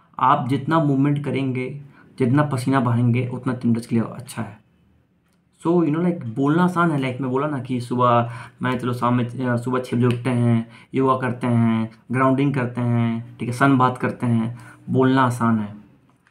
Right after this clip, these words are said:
सुबह छः बजे, बज-, बजेगा, आप alarm बंद करेंगे, फिर जाके सो जाएंगे, थोड़ा mobile चलाएंगे, थोड़ा YouTube देखेंगे, थोड़ा Instagram देखेंगे।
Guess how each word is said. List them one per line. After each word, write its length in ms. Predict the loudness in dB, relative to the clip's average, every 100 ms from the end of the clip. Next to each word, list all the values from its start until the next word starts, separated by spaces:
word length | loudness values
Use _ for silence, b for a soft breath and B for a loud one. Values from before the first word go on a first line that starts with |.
| _ -6
सुबह 140 | -6
छः 240 | -2 0
बजे, 180 | 2 2
बज-, 240 | 0 0 0
बजेगा, 340 | 2 2 0
आप 80 | 0
alarm 260 | 2 2 2
बंद 180 | 0 0
करेंगे, 260 | 0 0
फिर 140 | 0 -2
जाके 160 | -2
सो 180 | -4 -4
जाएंगे, 400 | -2 -4 -6 -10 -16 _ _ _ _ _ -4
थोड़ा 100 | -2
mobile 240 | 0 0
चलाएंगे, 560 | -2 -4 -4 -6 -10 -12 -4
थोड़ा 100 | 0
YouTube 260 | 2 2 0
देखेंगे, 480 | -2 -2 -2 -2 -4
थोड़ा 120 | -2 0
Instagram 420 | 0 0 0 0
देखेंगे। 380 | 0 -4 -4